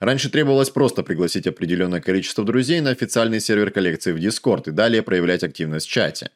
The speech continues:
Теперь критерии получения вайт-листа зависят только от фантазии разработчиков. Как правило, это набор уровня в чате, активность, отрисовка артов или помощь комьюнити.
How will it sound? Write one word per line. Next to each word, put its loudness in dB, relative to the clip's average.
Теперь 2
критерии 2
получения 0
вайт-листа 2
зависят 0
только 2
от 0
фантазии 0
разработчиков. 0
Как -2
правило, 4
это 2
набор 4
уровня 2
в -8
чате, 0
активность, 0
отрисовка -2
артов 0
или 2
помощь -4
комьюнити. 0